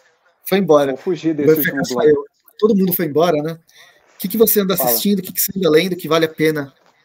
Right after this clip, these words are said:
Speaker 1: falar
Speaker 2: Cara,
Speaker 1: pro pessoal?
Speaker 2: é, eu não, bom, leitura, né, o, o de sempre. As últimas vezes eu não tô citando leitura, por incrível que pareça, citando mais filme e série, né?
Speaker 1: Pois é.
Speaker 2: Por incrível que pareça. E acho que hoje eu vou até comentar mais, mais a respeito disso aí também.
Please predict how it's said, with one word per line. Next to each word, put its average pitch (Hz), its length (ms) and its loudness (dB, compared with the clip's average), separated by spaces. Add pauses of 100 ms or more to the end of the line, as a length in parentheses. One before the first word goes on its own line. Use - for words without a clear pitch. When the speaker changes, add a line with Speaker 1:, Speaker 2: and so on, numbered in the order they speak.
(440)
Speaker 1:
falar 135 280 2
Speaker 2:
Cara, 135 160 -2
Speaker 1:
pro 131 100 -8
pessoal? 135 240 2
Speaker 2:
é, 120 300 0 (640)
eu 156 120 -2
não, 202 160 -8
bom, 220 200 2
leitura, 208 680 0 (140)
né, 156 160 -4 (180)
o, 147 60 -10
o 139 60 -10
de 123 100 -20
sempre. 180 480 -6
As 160 220 -2
últimas 208 400 -4
vezes 180 180 -2
eu 208 60 -2
não 208 100 -4
tô 196 160 -8
citando 196 320 -14
leitura, 143 600 -8
por 127 120 -20
incrível 139 200 -16
que - 80 -20
pareça, 147 260 -8
citando 156 320 -12
mais 143 160 -10
filme 165 200 -10
e 180 40 -10
série, 123 400 -6 (180)
né? 120 240 -12 (320)
Speaker 1:
Pois 220 240 -8
é. 170 120 0
Speaker 2:
Por 127 160 -14
incrível 123 240 -12
que - 100 -20
pareça. 127 500 -6
E 131 120 -4
acho 139 180 -6
que 160 60 -8
hoje 151 180 -4
eu 170 60 -4
vou 165 120 -2
até 165 200 -4
comentar 156 500 -6
mais, 147 400 -10
mais 127 640 -14
a 127 60 -20
respeito 135 400 -16
disso 127 260 -16
aí 127 100 -12
também. 123 320 -10